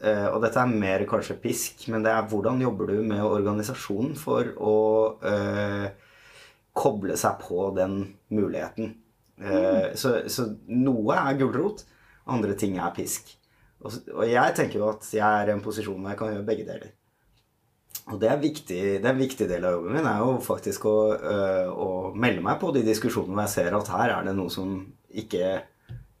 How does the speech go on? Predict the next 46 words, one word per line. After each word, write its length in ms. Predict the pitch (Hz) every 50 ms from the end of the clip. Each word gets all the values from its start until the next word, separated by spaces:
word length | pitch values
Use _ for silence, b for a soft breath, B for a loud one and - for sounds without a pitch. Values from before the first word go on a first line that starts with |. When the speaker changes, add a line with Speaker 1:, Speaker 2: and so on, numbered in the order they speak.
| _ _ -
Speaker 1:
øh, 120 | 110 110 110
gjøres 360 | 127 113 101 87 90 87 - -
på 100 | 110 101
en 120 | 117 127
smart 280 | 123 - 123 104 101 101
måte, 280 | 110 98 95 - - 98
eller 240 | 98 95 95 95 B B B B B B -
her 160 | 98 101 107
er, 160 | 107 104 -
her 160 | - 110 107 -
kan 220 | - 107 104 107
vi 100 | 101 101
bidra 300 | 95 101 95 82 87 87 85
med 120 | 90 95
noe, 180 | 113 143 143 B B B B -
og 80 | 107
så 120 | - - 117
skape 340 | - - - - 214 190 107
en 120 | 101 104
Speaker 2:
Mm. 80 | 101 92
Speaker 1:
mulighet. 380 | 82 - 87 101 101 - - B B B B B B B B B B -
Og 100 | 110 104
det 120 | 113 120
Speaker 2:
Mm. 280 | - 131 131 131 131 127
Speaker 1:
skjer 180 | 127 - 139 120
jo 120 | 117 120 120
da 140 | 113 104 110
gjerne 240 | 113 113 101 101 107
ofte 220 | 107 104 - -
med 120 | 101 104 107
at, 340 | 110 113 107 104 - - - -
øh, 440 | - - 78 - - 107 107 104 104 107 -
jeg 100 | 110 110
må, 100 | 110 110 110 - - - -
må 240 | - 113 107 104 107
rekke 160 | 107 104 -
opp 80 | - -
hånda 200 | 90 87 90 90
og 80 | 98 92
si, 80 | 101 95
«Hei, 260 | 92 95 110 - 107
øh, 540 | - - 87 85 65 - - - - - -
har 340 | - - - - 101 98 107
dere 140 | 104 110 107
tenkt 240 | 107 113 101 92 -
på 400 | - 101 101 104 104 101 101 -